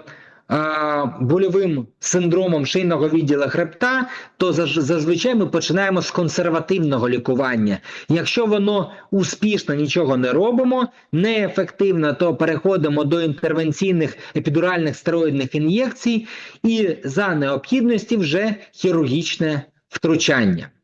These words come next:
Е, на цьому лекція вже в нас закінчена. Якщо ви ще не приєдналися до нашого каналу Українського ортопедичного простору, а,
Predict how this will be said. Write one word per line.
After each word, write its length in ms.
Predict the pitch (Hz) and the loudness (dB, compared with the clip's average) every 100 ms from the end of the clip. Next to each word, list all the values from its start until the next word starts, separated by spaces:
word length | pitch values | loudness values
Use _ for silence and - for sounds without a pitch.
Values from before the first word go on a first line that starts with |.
| _ _ _ _ _ _ _ _ _ _ - - - _ _ _ _ _ _ - | _ _ _ _ _ _ _ _ _ _ -6 -6 -6 _ _ _ _ _ _ 0
Е, 260 | 180 185 | 2 2
на 140 | 185 208 | 0 0
цьому 520 | 294 269 214 190 143 165 | 0 2 2 0 -2 -2
лекція 500 | 190 208 - 180 165 | 0 0 -4 -4 -2
вже 220 | 139 175 | -2 -2
в 60 | |
нас 240 | 151 156 135 | 0 0 0
закінчена. 1000 | 151 151 240 262 - 226 214 202 202 202 | -2 0 0 0 0 0 0 0 0 0
Якщо 400 | 143 135 - 190 | 0 0 0 0
ви 200 | 151 160 | 2 0
ще 220 | 156 185 | 0 -2
не 120 | 156 | 0
приєдналися 760 | 147 - 165 160 175 170 139 147 | -2 -2 0 0 0 0 0 -2
до 160 | 135 156 | 0 0
нашого 440 | 165 156 143 147 | 0 0 0 0
каналу 640 | 147 156 165 160 143 123 - - | 0 -2 0 0 0 -2 -6 -6
Українського 880 | 156 147 175 180 180 - - 135 143 | -4 -2 -2 0 -2 -2 -2 0 2
ортопедичного 960 | 147 156 160 - 151 151 - 143 143 139 | 0 0 -2 0 0 -2 -2 -2 0 0
простору, 720 | 165 170 151 - 131 123 113 - - - - | 0 0 0 0 0 2 0 -4 -20 -20 -6
а, 520 | - 139 139 135 131 | -4 -2 -2 -2 -2